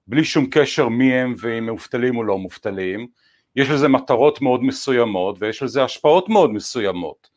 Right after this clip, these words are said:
זה לא, זה לא, אמ, זה, זה לא, כלומר, זה שאלה לגמרי אחרת מהשאלה שאני עניתי עליה.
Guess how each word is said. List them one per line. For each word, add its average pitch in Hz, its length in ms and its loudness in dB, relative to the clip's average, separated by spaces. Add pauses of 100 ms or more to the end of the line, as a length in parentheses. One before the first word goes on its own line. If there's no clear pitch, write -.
(460)
זה 110 220 0
לא, 156 420 6
זה 139 160 0
לא, 165 720 2 (640)
אמ, 117 440 -2 (420)
זה, 117 240 -6 (200)
זה 98 520 -8
לא, 139 800 4
כלומר, 143 400 2
זה 123 140 -4
שאלה 151 240 2
לגמרי 147 400 2
אחרת 139 360 -2
מהשאלה 139 380 0
שאני 143 340 0
עניתי 95 360 -6
עליה. 78 320 -8